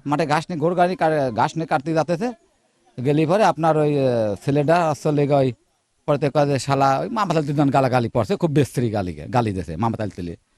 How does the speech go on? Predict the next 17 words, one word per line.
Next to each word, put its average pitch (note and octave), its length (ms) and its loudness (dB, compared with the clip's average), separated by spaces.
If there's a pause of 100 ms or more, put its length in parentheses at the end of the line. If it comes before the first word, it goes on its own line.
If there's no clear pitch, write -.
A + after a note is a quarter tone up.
(520)
বেশি C3 240 -4
মামা C#3 200 -2
তালতেলি D3 280 -6
গালাগালি C3 440 0
দেওয়ার C3 200 2
পরে F#3 200 -4
ধরেন D3 220 0
যে C#3+ 60 0
ওনাকে C3+ 260 0
ওই B2+ 160 0 (460)
হাসি C3+ 200 2
দিয়ে C3 140 2
কোপ C3+ 220 -2
মারতে A#2+ 220 -2
গেছে, G2 220 -4
ঠিক F3 160 -4
পাইছেন? G2+ 340 0